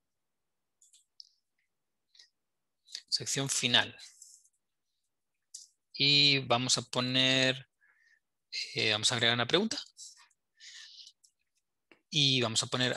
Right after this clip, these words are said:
algo divertido, por ejemplo, una cuadrícula de varias opciones para ver todas las posibilidades que tiene esto. Eh, ¿qué le parece esto?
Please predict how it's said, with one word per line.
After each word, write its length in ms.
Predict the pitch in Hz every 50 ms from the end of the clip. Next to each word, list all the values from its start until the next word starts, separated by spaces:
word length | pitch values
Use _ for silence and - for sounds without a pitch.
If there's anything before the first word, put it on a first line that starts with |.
| - -
algo 180 | 147 131 131 123
divertido, 500 | 123 127 131 123 123 - - 131 117 104
por 120 | - 113
ejemplo, 640 | 110 - - 127 117 - 127 127 123 120 120 123 - -
una 320 | - 151 135 123 120 113
cuadrícula 420 | - - 120 120 127 - 139 123
de 60 | 123 123
varias 260 | 123 127 120 - -
opciones 460 | - - - - 123 123 - - -
para 200 | - - 113 117
ver 140 | 120 120 -
todas 180 | - 127 120
las 280 | 120 117 107 - - - - _
posibilidades 560 | - 113 - - 123 120 117 110 107 - -
que 100 | - 120
tiene 200 | - 123 110 107
esto. 220 | - - - - - - - - - _ - - - - - - - - - - - - - _ _ -
Eh, 420 | - - 120 117 117 120 123 120 - - _ _ _ _ _ _ - - - - _ _ _ _ _ _ _ _ _ _ _ _ _ _ _ _ _ _ _ _ _ _ _ _ _ _ _ _ _ _ _ _ _ _ _ _ _ - - - - _ _ _ _ _ _ - - - - - _
¿qué 200 | - 135 131 127
le 100 | 123 117
parece 560 | - 143 - 135 - - - - - 107 101 - - - - - - - - - - - - - - _ _ - - - _ _ _ _ _ _ _ _ _ _ _ _ _ _ _ _ _ _ _ -
esto? 380 | 117 - - - - - -